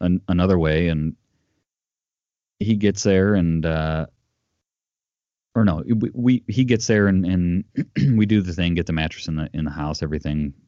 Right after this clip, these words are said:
you know, whatever. And he goes to pull out,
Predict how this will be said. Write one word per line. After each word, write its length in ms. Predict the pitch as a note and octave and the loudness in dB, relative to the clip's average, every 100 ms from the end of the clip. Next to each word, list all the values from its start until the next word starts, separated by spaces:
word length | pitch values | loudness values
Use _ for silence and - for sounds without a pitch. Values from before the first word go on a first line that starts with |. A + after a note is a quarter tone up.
| _ - | _ -8
you 140 | G2+ | -4
know, 100 | D2+ | -2
whatever. 340 | D2 D#2 C#2+ D2 | -2 -2 -2 -4
And 220 | C#2+ - _ _ _ _ _ _ _ _ | -6 -10 _ _ _ _ _ _ _ _
he 120 | A#2+ | 0
goes 200 | G#2+ G2 | 2 0
to 80 | F#2 | -2
pull 220 | D#2 G2+ | 0 2
out, 220 | G#2+ A#2 | 2 0